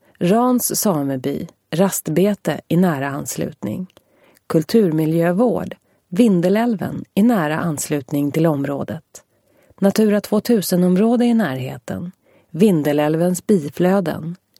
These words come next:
Riksintresse naturvård, Blattnicksele i nära anslutning. Övriga förutsättningar: ett utflyktsberg med vandringsled till toppen.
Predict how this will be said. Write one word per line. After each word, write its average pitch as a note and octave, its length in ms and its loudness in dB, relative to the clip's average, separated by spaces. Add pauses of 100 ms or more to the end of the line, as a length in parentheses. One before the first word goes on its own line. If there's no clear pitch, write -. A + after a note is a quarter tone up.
(440)
Riksintresse E3 840 0
naturvård, F#3+ 840 0 (260)
Blattnicksele F3 1000 -2
i E3+ 100 0
nära D3+ 340 2
anslutning. D#3 880 -6 (920)
Övriga A#3+ 460 2
förutsättningar: - 1000 -4 (720)
ett G3 200 0
utflyktsberg F#3 880 0
med D3 180 -2
vandringsled D#3+ 920 0
till - 140 -8
toppen. F3+ 540 -4